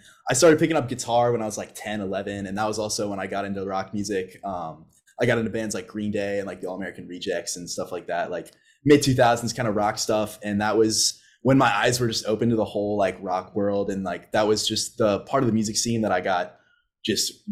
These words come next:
really roped into and just fell in love with. And so ever since then, I've just been into rock music and a lot of different types of music as well. But, um,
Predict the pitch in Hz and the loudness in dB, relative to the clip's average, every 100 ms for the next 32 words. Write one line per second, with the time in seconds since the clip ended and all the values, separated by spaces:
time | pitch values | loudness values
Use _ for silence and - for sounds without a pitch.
0 | 92 117 117 107 104 104 101 104 101 117 | 0 4 4 4 2 -2 -2 -2 -2 2
1 | 110 110 101 - 104 98 101 98 117 113 | 2 2 0 0 2 2 -2 2 2 2
2 | - 104 101 98 107 98 98 127 131 135 | -2 -4 -2 0 0 0 2 2 2 0
3 | 127 117 127 117 98 - 110 107 104 - | -2 0 2 0 -2 -2 0 0 -2 -6
4 | - _ _ _ - 143 135 123 127 135 | -20 _ _ _ 2 6 8 8 6 2
5 | 127 131 123 120 151 240 165 147 135 123 | 4 2 2 0 6 8 8 4 2 0
6 | 113 117 104 110 104 107 107 104 101 101 | 0 -2 -2 -4 -2 2 2 0 -2 -2
7 | 98 92 90 | -4 -6 -12